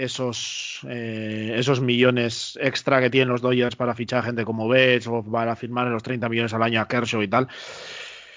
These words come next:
Y sí, a ver, eh, <laughs> te-, no sé si te acuerdas que a principio de... No sé en cuál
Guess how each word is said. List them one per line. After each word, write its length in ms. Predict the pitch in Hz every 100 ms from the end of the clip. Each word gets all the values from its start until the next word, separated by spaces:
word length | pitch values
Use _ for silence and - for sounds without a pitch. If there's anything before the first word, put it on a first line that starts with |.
| - - _
Y 560 | 170 147 139 131 131 123
sí, 340 | - 151 135 131
a 120 | 131 131
ver, 260 | 147 135 123
eh, 240 | 123 120 101 -
<laughs> 240 | 170 175 165
te-, 220 | 185 180
no 100 | 196
sé 100 | 202
si 60 | 208
te 60 |
acuerdas 280 | 170 180 190
que 80 | -
a 40 |
principio 520 | 143 143 147 165 170
de... 580 | 160 151 147 143 139 135 131
No 80 |
sé 120 | 151 202
en 140 | 180
cuál 160 | -